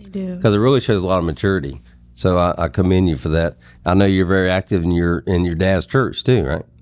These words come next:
Speaker 1: Yeah, my dad's, you know, a pastor.
Speaker 2: Right.
Speaker 1: And so I've been involved in the Y F F U, which is, like, our youth group. I've been president for the past four years. I've been in the outreach committee,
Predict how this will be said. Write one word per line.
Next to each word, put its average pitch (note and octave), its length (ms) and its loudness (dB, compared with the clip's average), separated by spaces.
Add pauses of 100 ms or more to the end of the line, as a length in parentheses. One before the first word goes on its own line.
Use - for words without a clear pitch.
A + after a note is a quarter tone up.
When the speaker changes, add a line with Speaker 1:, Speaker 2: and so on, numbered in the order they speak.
Speaker 1:
Yeah, A3 400 -4
my G3+ 160 -10
dad's, F#3+ 420 -4
you G3+ 80 -4
know, F3+ 120 -4
a F3 40 -10
pastor. F#3 540 -6
Speaker 2:
Right. B2 260 2 (300)
Speaker 1:
And F3+ 200 -4
so F3 160 -4
I've E3+ 260 -4
been F3 160 -4
involved E3 520 -4
in E3 140 -8
the E3 80 -8
Y E3 220 -2
F E3+ 180 -6
F E3+ 100 -12
U, E3+ 200 -6
which E3+ 160 -8
is, D#3+ 100 -12
like, D#3+ 180 -8
our E3+ 80 -8
youth E3+ 360 -10
group. E3 320 -8
I've E3 160 -10
been E3 120 -12
president E3+ 460 -8
for E3+ 100 -10
the E3 80 -8
past E3 440 -10
four E3+ 200 -8
years. E3 640 -8 (400)
I've E3 140 -6
been E3+ 140 -6
in D#3+ 100 -8
the - 100 -8
outreach F3+ 480 -6
committee, F3 800 -4